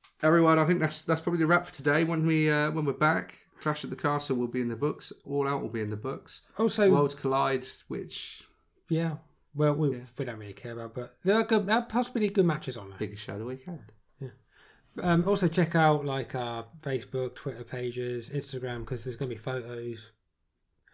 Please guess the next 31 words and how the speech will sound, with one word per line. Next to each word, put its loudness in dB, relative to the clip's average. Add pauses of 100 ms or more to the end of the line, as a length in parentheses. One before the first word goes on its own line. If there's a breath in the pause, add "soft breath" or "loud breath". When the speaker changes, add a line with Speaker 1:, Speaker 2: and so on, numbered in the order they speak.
(200 soft breath)
Speaker 2:
Maybe -2
even -2
check -4
the 2
YouTube, 0
'cause -10
we -2
might -4
have -10
videos. -4 (880)
Speaker 1:
Yep, -2 (220)
we'll 2
definitely 0
be -4
putting -4
some -6
stuff -6
up -14
there. -12 (380)
Speaker 2:
'Cause 0
the 4
YouTube 0
channel 2
will 6
be 4
used 0
a -2
lot 0
more, 2 (1600)
'cause, -2
uh, -6